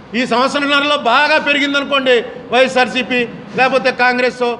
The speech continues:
లేకపోతే పవన్ కళ్యాణ్ పెట్టిన పార్టీయో, ఇవన్నీ బాగా పెరిగాయనుకోండి,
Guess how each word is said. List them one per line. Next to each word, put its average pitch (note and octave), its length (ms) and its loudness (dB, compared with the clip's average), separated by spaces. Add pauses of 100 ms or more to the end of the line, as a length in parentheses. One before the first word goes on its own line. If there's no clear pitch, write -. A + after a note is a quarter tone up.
(240)
లేకపోతే C4 600 2
పవన్ B3+ 320 -2
కళ్యాణ్ B3+ 300 2
పెట్టిన B3 220 -2
పార్టీయో, A#3+ 500 0 (400)
ఇవన్నీ C4 380 2
బాగా C#4 320 2
పెరిగాయనుకోండి, C4 800 0